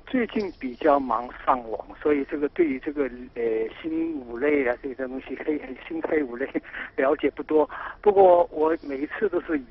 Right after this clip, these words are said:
这个热点互动或者其他的这个新唐人的节目，以这个他来教育自己，就可以看，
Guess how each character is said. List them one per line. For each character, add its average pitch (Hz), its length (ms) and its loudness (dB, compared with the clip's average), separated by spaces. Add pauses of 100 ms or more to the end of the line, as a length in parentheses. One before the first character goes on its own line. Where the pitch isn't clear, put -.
这 156 120 -4
个 120 580 0
热 165 100 -4
点 123 180 -6
互 151 200 -4
动 139 180 2
或 151 140 -4
者 147 120 0 (160)
其 139 120 -8
他 147 100 -2
的 143 140 -4
这 147 100 -10
个 139 120 -6
新 156 140 -6
唐 135 220 -2
人 135 100 -6
的 135 120 -8
节 123 200 -10
目， 135 240 -6
以 113 240 -18
这 147 100 -6
个 117 360 -2 (460)
他 170 260 6
来 143 180 6 (140)
教 147 220 6
育 127 200 -8
自 151 120 -6
己， 110 220 -14
就 156 120 -4
可 - 180 -4
以 143 220 0
看， 147 460 2